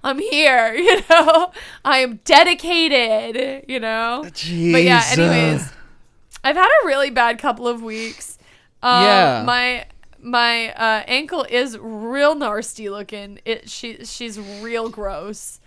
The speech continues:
Speaker 2: But, like, you're
Speaker 1: Um,
Speaker 2: good, though, right? Like, you're
Speaker 1: Yeah.
Speaker 2: okay? <laughs>
Speaker 1: It's a sprain. I mean, like, it just hurts a hell of a lot,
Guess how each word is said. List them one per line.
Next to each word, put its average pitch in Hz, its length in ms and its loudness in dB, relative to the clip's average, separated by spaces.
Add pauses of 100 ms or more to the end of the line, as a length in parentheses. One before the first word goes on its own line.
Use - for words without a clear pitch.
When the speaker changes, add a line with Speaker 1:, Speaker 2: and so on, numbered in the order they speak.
(140)
Speaker 2:
But, 196 260 -2
like, 226 340 2
you're 185 100 2
Speaker 1:
Um, - 100 -8
Speaker 2:
good, 220 300 4
though, 120 260 2
right? 196 480 0
Like, 175 600 0
you're 180 180 4
Speaker 1:
Yeah. 392 480 8
Speaker 2:
okay? 190 600 2
<laughs> 359 40 -2 (460)
Speaker 1:
It's - 160 0
a 523 160 -2
sprain. 269 920 -4
I 254 140 -6
mean, 330 260 -10
like, 349 320 -6
it 320 120 -6
just 587 220 -2
hurts 320 580 -6
a 359 60 0
hell 220 220 -2
of 202 80 -4
a 208 60 -6
lot, 220 280 0